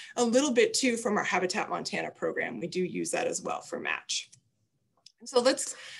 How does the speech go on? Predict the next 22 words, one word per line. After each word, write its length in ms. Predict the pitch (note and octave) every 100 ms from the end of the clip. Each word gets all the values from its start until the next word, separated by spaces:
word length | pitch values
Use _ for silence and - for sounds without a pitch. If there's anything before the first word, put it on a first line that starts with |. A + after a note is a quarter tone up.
| - - G#3+
go 200 | B3+ C4+
back 200 | C#4 C#4
to 100 | C4
where 160 | G#3 C#4+
we 100 | C4
started 440 | - A#3+ G#3+ F3
back 240 | F#3 G#3+ A#3
in 60 |
the 80 | G3+
nineteen 420 | F3 G#3+ - G#3
nineties. 500 | E3+ E3+ E3+ D#3+ -
So 160 | - A#3+
this 200 | C4 C#4
is 120 | A3+
kind 240 | - A#3
of 140 | G#3+ G3
a, 180 | F#3 F#3 - - -
a 60 | G3+
generalization 800 | A#3+ A#3 B3 A3 A#3 A3+ B3 A3
of 200 | F3+ G3
what 380 | F#3+ A3 A3
the, 260 | G#3+ F3+ E3+